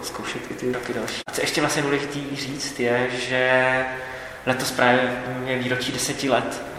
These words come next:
jako prvních ateliérů tady na Pragovce, takže to byl takový dáreček, který jsme si chtěli dát. Téma těch rezidencí bylo fragmenty, vertikály,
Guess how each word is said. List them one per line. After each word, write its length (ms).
jako 100
prvních 420
ateliérů 380
tady 160
na 80
Pragovce, 600
takže 240
to 140
byl 100
takový 360
dáreček, 460
který 180
jsme 200
si 120
chtěli 280
dát. 200
Téma 360
těch 240
rezidencí 560
bylo 460
fragmenty, 460
vertikály, 840